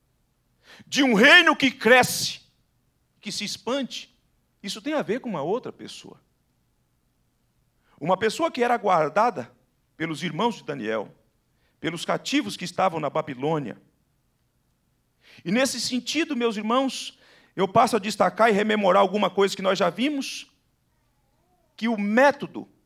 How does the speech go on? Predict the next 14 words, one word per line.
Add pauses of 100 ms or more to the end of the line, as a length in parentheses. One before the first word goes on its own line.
(180)
que
Deus
utilizou
para, (360)
a,
trazer
à
tona
o
mistério
oculto (140)
foi (400)
o
sonho.